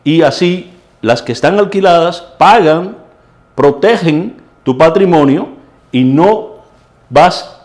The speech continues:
directo a la pobreza. ¿Ya entendiste? Mucha gente se mete en el negocio inmobiliario incorrectamente y en lugar de ganar, pierde. ¿Por qué? Porque no tiene una buena asesoría, no son buenas inversiones. Y por eso es que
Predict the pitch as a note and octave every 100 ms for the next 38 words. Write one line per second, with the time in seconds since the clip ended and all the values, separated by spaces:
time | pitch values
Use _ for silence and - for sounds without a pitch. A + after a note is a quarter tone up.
0 | _ A#2 C3 A3+ A3 C#3+ A#2+ G2 E2 D2
1 | - - _ _ _ _ _ _ B2 D#3+
2 | A3 G#3+ - G#2+ A2+ D3+ E3+ F3 F3 C#3
3 | E3 B3 G#3+ F3 D#3 E3 C#3 D3 C#3+ C3+
4 | C3+ A#2 A2+ D3+ E3+ D3 B2 G2+ C#3 C#3+
5 | - _ - B2 C3+ C#3 E3+ G3+ G#3 F3+
6 | F3+ G3 A3+ A#3 B2 F#2 B2 B2 D#3 D#3+
7 | C3+ C3 B2 A2+ A#2 A#2 A#2 A#2+ F#3 D#3+
8 | C3 A#2+ A#2+ B2 A#2 A2+ F3 G3 - -
9 | F#3 A#3+ - E3+ - - - - F#3+ F#3
10 | F#3 - - F#3+